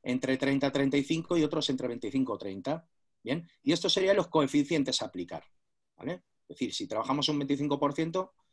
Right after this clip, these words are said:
si os dais cuenta, son proporciones. Veinticinco serían cuatro, cuarenta sería dos coma cinco, treinta y tres sería el tres, ¿eh? Cualquier plato que multiplique por tres sería un treinta y tres por ciento. ¿Bien?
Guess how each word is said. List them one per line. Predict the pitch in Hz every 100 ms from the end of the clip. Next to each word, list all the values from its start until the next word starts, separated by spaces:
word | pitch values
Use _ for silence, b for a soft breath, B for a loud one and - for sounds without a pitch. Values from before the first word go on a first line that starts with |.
| -
si | -
os | 117
dais | 131
cuenta, | 139 139
son | 139 151
proporciones. | 131 113 95 156 131 110 - _ -
Veinticinco | 113 107 127 135
serían | 143 139 104 101
cuatro, | 127 113 98 - _ _ _ -
cuarenta | 117 120 123 135
sería | 139 131
dos | 120 -
coma | 127 123
cinco, | 156 131 104 90 _ _ _
treinta | 120 117 120
y |
tres | - 123 123
sería | 143 127
el | 113 110
tres, | - 131 107 - - _ -
¿eh? | - - _ _ _
Cualquier | - 107 139 131
plato | 147 143
que | 123
multiplique | 110 113 127 139 147 156
por | 151 147
tres | 131 156 180 - _ _ -
sería | 127 135
un | 147 135
treinta | 120 101
y | 98
tres | 117 -
por | 92
ciento. | - 87 85 160 - _ _ _ _ -
¿Bien? | 160 202